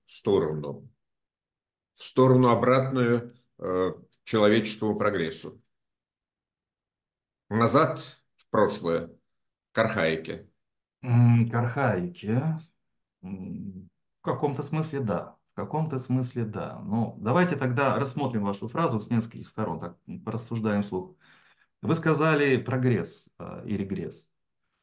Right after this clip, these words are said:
Speaker 2: Но, э, сегодня не совсем ясно, в чем прогресс.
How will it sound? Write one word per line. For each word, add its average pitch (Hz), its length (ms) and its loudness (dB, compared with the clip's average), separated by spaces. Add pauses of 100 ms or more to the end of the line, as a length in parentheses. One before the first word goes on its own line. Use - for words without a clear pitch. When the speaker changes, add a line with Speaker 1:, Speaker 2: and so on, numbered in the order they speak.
(160)
Speaker 2:
Но, 123 800 4
э, 110 180 2
сегодня 160 420 2
не 151 100 -2
совсем 143 380 -8
ясно, 127 580 -2
в - 120 -12
чем 107 300 -2
прогресс. 110 640 -6